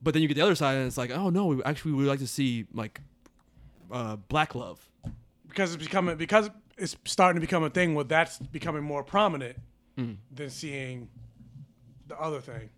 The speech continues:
Speaker 1: Yeah. And it's usually
Speaker 2: Like, even think about
Speaker 1: It's
Speaker 2: even
Speaker 1: very
Speaker 2: th-,
Speaker 1: rarely
Speaker 2: even think
Speaker 1: a
Speaker 2: about,
Speaker 1: white man,
Speaker 2: even think about
Speaker 1: black
Speaker 2: the s-,
Speaker 1: female.
Speaker 2: I was
Speaker 1: It's
Speaker 2: gonna say,
Speaker 1: usually
Speaker 2: even think
Speaker 1: black
Speaker 2: about the
Speaker 1: man,
Speaker 2: superhero.
Speaker 1: white woman.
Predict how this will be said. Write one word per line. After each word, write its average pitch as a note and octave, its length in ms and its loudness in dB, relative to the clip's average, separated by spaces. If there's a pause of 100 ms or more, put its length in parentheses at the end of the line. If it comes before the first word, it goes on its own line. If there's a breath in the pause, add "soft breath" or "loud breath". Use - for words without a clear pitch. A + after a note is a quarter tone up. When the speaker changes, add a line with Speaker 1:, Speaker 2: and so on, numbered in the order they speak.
(220)
Speaker 1:
Yeah. A#2 180 -6 (1200)
And F3 100 8
it's D#3 100 6
usually C#3+ 600 2 (280)
Speaker 2:
Like, D3+ 180 -4
even A3 180 0
think A3 160 2
about F3 320 6 (180 soft breath)
Speaker 1:
It's - 140 6
Speaker 2:
even - 20 4
Speaker 1:
very A3 180 12
Speaker 2:
th-, G#3 60 8
Speaker 1:
rarely G3+ 220 12
Speaker 2:
even E3+ 80 10
think D3 80 8
Speaker 1:
a - 40 6
Speaker 2:
about, F3 180 12
Speaker 1:
white E3 100 4
man, D#3+ 200 6
Speaker 2:
even D#3 120 8
think F#3 140 8
about - 100 8
Speaker 1:
black D#3+ 140 10
Speaker 2:
the - 60 -4
s-, - 60 -6
Speaker 1:
female. C3+ 420 4
Speaker 2:
I - 20 -2
was B2 80 -2
Speaker 1:
It's F#3+ 40 8
Speaker 2:
gonna A#3+ 140 6
say, F#3+ 140 8
Speaker 1:
usually A#3 100 8
Speaker 2:
even D4+ 120 8
think C#4 120 10
Speaker 1:
black C4+ 100 12
Speaker 2:
about A#3+ 120 10
the - 80 4
Speaker 1:
man, D3 240 6
Speaker 2:
superhero. F3+ 100 4
Speaker 1:
white D3 180 6
woman. G#2+ 400 0